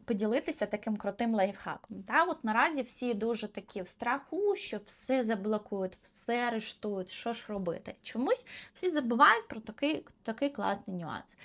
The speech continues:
Навіть якщо у вас станом на сьогодні є виконавче провадження, або навіть якщо воно буде, да,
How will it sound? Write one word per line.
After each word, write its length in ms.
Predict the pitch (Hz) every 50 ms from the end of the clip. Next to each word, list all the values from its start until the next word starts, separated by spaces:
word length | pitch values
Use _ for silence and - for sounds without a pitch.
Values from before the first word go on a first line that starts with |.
| - - - -
Навіть 280 | - 285 339 453 466 -
якщо 300 | 302 - - - - 220
у 100 | 208 185
вас 120 | 175 190
станом 400 | - - - 226 262 311 311 302
на 120 | 285 302 285
сьогодні 640 | - - 320 269 214 185 196 196 196 190 190 190 185
є 200 | 196 208 202 196
виконавче 600 | 190 190 185 - 202 190 202 233 240 - - 311
провадження, 680 | - 262 240 226 202 202 196 190 185 - 196 185 185
або 180 | 180 180 190 220
навіть 360 | 220 220 214 202 202 202 -
якщо 260 | 202 - - - 285
воно 260 | 302 294 254 220 214
буде, 300 | 190 175 160 165 - -
да, 160 | 190 202 226